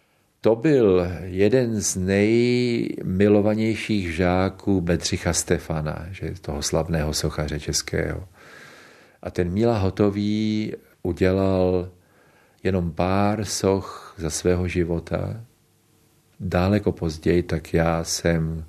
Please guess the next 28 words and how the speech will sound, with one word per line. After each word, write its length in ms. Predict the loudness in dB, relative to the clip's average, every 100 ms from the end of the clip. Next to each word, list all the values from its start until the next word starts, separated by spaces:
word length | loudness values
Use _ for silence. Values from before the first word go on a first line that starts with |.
| -16 _ -6
koupil 480 | 2 2 2 -2 -2
pár 280 | 0 -2
těch 260 | -2 -6 -2
jeho 200 | -2 -2
soch, 400 | -4 -6 -6 -8
že? 220 | -10 -10 -10 _ _
Tak 160 | -8 -4
já 100 | -4
to 120 | -2
mám 120 | -4
teďka 280 | -4 -6 -6
v 80 | -4
Itálii, 560 | -4 -4 -4 -4 -2
některé 400 | -4 -4 -2 -2
jsem 180 | 0 -2
nechal 340 | -2 -4 -2 -2
i 160 | -2 -6 -12 -16 -16 -18 -8
odlít 480 | -6 -4 -2 -4 -2
do 100 | -2
bronzu 640 | 2 2 2 -2 -4 -4
a 80 | -4
tak. 380 | -6 -8 -8 -14 -20 -20 -20 -20 _ _
To 160 | -2 0
byl 240 | 4 2
zajímavý 460 | 2 0 0 -2 -4
člověk, 480 | -4 -6 -6 -8 -12 -12
že 60 | -10
jo. 140 | -10